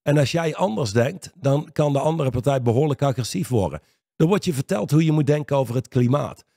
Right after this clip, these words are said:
Er wordt verteld hoe je moet denken over de oorlog tussen Oekraïne en, eh, Rusland. Er wordt je verte-, er, er,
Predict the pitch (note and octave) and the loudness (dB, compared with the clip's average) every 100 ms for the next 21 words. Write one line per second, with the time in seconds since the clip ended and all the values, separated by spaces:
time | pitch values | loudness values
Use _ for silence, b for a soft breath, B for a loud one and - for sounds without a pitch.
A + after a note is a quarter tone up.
0 | _ - C#3+ A#3 - D#3+ F#3 G3 C#3 E3 | _ 0 2 2 -2 -2 0 2 2 2
1 | D3 C#3+ C#3+ D#3+ - C#3 C#3 A#2 C3 E3 | 4 4 2 0 0 0 2 2 0 2
2 | D#3+ D3+ B2 C#3 - - E3 - C3+ C#3 | 2 2 0 -2 -4 -2 -2 -2 -4 -2
3 | D#3+ C#3+ C#3 - C3+ B2+ C3 B2+ B2 A#2+ | 0 2 0 0 0 0 0 0 0 2
4 | E3+ - - F2 D#2+ - _ _ _ B2+ | 0 -2 -2 -4 -6 -14 _ _ _ 0
5 | C#3 F3+ F3 B2 B2+ F3+ E3 F#3 - G#3 | 2 0 0 -2 -2 -4 0 -2 -4 -16
6 | _ _ - G3+ | _ _ -2 -2